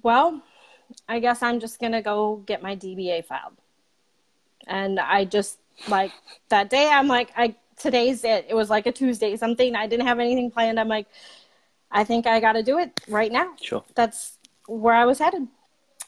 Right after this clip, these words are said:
Speaker 1: So that's what I did. And that's kind of how my journey, journey has been. Um, and what was the second part of that question? I'm sorry. The
Speaker 2: I have no idea. I was so busy <laughs> listen-, I was so busy listening to, to your answer.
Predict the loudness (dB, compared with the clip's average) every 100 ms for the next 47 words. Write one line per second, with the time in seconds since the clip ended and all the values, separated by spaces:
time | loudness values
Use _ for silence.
0 | -18 -8 0 0 2 0 2 2 0 0
1 | 0 0 0 -2 -2 -2 -4 -6 -6 -6
2 | -8 -12 -8 -6 -6 -8 -8 -6 -6 -8
3 | -16 _ _ -20 _ _ 0 2 2 -2
4 | -8 -16 _ _ _ -20 _ _ _ 0
5 | 2 2 -2 -6 _ 0 0 0 -2 0
6 | 0 0 0 0 -2 -4 -4 -4 -6 -4
7 | -6 -6 -8 -4 -2 -4 -10 _ _ _
8 | _ _ _ _ _ _ _ _ -12 -12
9 | -8 -6 -4 -4 -4 -4 -4 -4 -4 0
10 | 2 2 2 4 2 0 2 2 2 0
11 | 0 0 0 0 0 -2 -4 -6 -8 -4
12 | -4 -4 -4 -4 -4 -6 -8